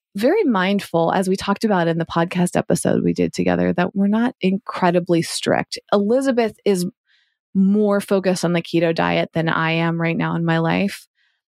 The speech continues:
but she still will eat rice and she still will have other high carb foods. And I remember when I first met her that that was such a relieving experience, because someone who has created a whole career around vegan keto,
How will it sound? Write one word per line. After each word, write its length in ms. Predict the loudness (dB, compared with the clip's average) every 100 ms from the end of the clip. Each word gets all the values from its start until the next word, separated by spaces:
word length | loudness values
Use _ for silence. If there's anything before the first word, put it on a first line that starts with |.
| _
but 480 | -6 0 2 2 0 -4 -10 -12 _ -6
she 240 | -2 0 0
still 380 | 0 0 2
will 180 | 2 0
eat 200 | 0 -2
rice 580 | 0 0 0 -4 -8 -12 -2
and 460 | 2 2 2 0
she 180 | -2 -4
still 240 | -4 0 0
will 100 | 2
have 200 | 0 0
other 220 | 0 0
high 200 | 0 -2
carb 380 | 0 0 0 -2
foods. 680 | 0 2 2 0 -4 -10 -4
And 300 | -2 0 -2 _ -20 _ _ _ 0
I 100 | 2
remember 340 | 2 2 2
when 140 | 2
I 80 | 0
first 340 | 0 0 -2 0
met 260 | -2 -2
her 200 | 0 0
that 140 | 0 0
that 140 | -2
was 120 | -2
such 240 | -2 -2 0
a 80 |
relieving 920 | 0 0 0 0 0 0 0 0 -2 -2
experience, 1080 | -2 -4 -2 2 2 2 2 0 -2 -6 -4
because 560 | -4 0 0 2 2 -2
someone 460 | -2 0 2 0 0
who 400 | 0 2 0 -4 _ _ _ _ -4
has 200 | 0 0
created 280 | 2 2 2
a 40 |
whole 200 | 2 0
career 520 | 2 0 2 2 2
around 400 | 0 0 -2 -2
vegan 360 | -2 0 0 -2
keto, 560 | -2 0 0 0 -2